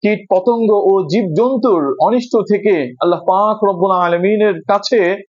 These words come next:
একটি চমৎকার দোয়ার মাধ্যমে পানাহ চাইতেন, আশ্রয় চাইতেন। আমরা আজকে সেই দোয়াটি সম্পর্কে জানব। তাবরানী শরীফের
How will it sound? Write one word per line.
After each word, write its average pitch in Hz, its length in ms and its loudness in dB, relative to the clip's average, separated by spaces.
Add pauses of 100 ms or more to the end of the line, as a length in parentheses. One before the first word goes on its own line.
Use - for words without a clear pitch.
(220)
একটি - 300 -2
চমৎকার 214 580 0
দোয়ার 190 320 0
মাধ্যমে 180 760 0 (120)
পানাহ 208 360 0
চাইতেন, 165 400 0
আশ্রয় 208 400 0
চাইতেন। 165 540 0 (800)
আমরা 180 260 0
আজকে 185 460 0
সেই 185 240 -2
দোয়াটি 165 300 0
সম্পর্কে 170 480 -2
জানব। 151 500 -2 (500)
তাবরানী 202 580 2
শরীফের 202 680 0